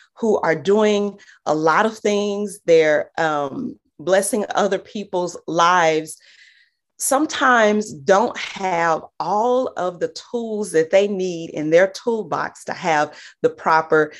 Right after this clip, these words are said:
self-confidence. When I started looking up in the dictionary what self-confidence means,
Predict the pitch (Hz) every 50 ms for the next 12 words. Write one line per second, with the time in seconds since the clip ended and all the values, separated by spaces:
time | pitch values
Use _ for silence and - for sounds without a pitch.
0 | - - _ _ - - - - 165 160 160 160 - - - 190 160 160 151 -
1 | - - - - - - - 233 269 311 339 - - 427 466 440 359 - - -
2 | 180 180 185 202 220 220 220 254 226 202 - - 170 165 143 - - _ _ _
3 | - - - - - _ - 175 190 214 214 254 233 202 196 190 - - 175 170
4 | 156 151 151 156 156 165 185 190 190 - - 190 175 170 - _ _ - 196 156
5 | 156 170 160 147 139 143 - - - _ _ _ _ _ _ 170 170 190 240 302
6 | 302 240 190 180 185 196 208 214 -